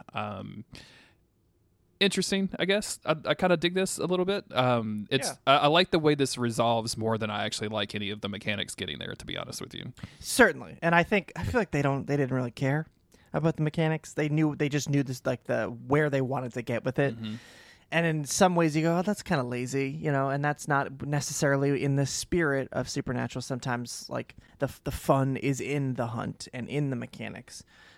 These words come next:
Speaker 2: Um, but I think because the themes come across in the end, you sorta can forgive the, the sort of hand-wavy way they go about all this.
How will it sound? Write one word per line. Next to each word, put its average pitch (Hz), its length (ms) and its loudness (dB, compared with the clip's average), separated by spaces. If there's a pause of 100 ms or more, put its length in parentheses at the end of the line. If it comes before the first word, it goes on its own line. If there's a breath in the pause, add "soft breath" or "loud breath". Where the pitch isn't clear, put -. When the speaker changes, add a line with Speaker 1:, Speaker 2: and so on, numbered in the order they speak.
Speaker 2:
Um, 131 420 -8 (140)
but 240 340 4 (560)
I 165 80 -4
think 170 220 -6
because 175 480 2
the 165 100 -6
themes 147 380 0
come 135 180 0
across 131 400 -2
in 131 80 -6
the 131 140 -2
end, 127 160 -2
you 131 80 -4
sorta 131 300 -4
can 131 120 -8
forgive 123 800 -8
the, 123 180 -4 (240)
the 131 160 -4
sort - 240 -2
of - 60 -10
hand-wavy 127 600 -4
way 117 180 -6
they 117 100 -8
go 113 140 -8
about 113 240 -8
all - 160 -10
this. - 280 -16